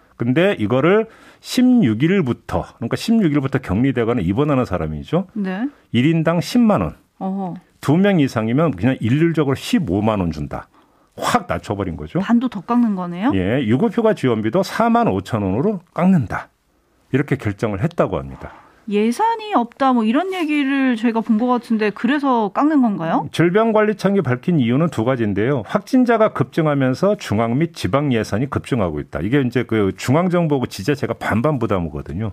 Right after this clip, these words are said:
Speaker 2: 네.
Speaker 1: 두 번째는 관련 업무도 폭증했기 때문이다. 이렇게 되는 건데, 근데 이게 이유가 될 수 있는 건가요? 예를 들어서 감염병 예방법 칠십 조의 사 항에 보면은 예산 범위 내에서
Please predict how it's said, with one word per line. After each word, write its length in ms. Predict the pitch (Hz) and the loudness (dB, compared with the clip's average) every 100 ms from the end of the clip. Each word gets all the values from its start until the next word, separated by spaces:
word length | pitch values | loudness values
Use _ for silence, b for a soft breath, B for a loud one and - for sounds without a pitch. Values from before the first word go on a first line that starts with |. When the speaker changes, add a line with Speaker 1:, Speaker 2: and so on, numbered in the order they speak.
| - | -8
Speaker 2:
네. 480 | 214 208 190 180 185 - | -6 -4 -4 -6 -10 -6
Speaker 1:
두 120 | - 147 | -2 0
번째는 360 | 165 160 170 - | 2 0 -2 -2
관련 440 | - 123 202 196 | 0 2 2 2
업무도 360 | 123 135 139 - | 0 0 -2 -2
폭증했기 500 | 170 - 190 165 135 | -6 -2 -4 -2 -4
때문이다. 400 | 113 90 85 98 | -2 -4 -2 -2
이렇게 220 | - - | -2 -2
되는 200 | 92 87 | -2 -2
건데, 400 | 78 85 104 - b b b | -4 -4 -4 -6 b b b
근데 140 | 214 202 | -2 0
이게 220 | - 185 | 0 -2
이유가 420 | 80 85 165 196 | -2 -2 0 0
될 140 | - 82 | -2 -6
수 140 | 120 | -4
있는 180 | 98 85 | -4 -4
건가요? 400 | 78 69 101 160 b b b b | -8 -10 -10 -10 b b b b
예를 200 | 160 214 | 2 2
들어서 360 | 202 190 190 185 | 2 2 2 0
감염병 720 | - 120 196 220 220 214 104 | 0 0 2 2 2 2 2
예방법 600 | 120 147 170 - 180 - | 0 0 -2 -2 -4 -2
칠십 500 | 240 - - - - | -4 -4 -12 -10 -2
조의 240 | 180 180 | 2 2
사 340 | - - 247 | -2 0 2
항에 220 | 214 220 175 | 2 2 0
보면은 640 | 101 95 110 175 87 65 - B B B B B | 0 0 0 0 0 -4 -14 B B B B B
예산 600 | 98 131 185 196 226 220 | 0 2 2 2 2 4
범위 280 | 190 175 165 | 4 4 2
내에서 840 | 147 120 117 110 - 190 208 214 | 2 2 2 0 2 2 4 0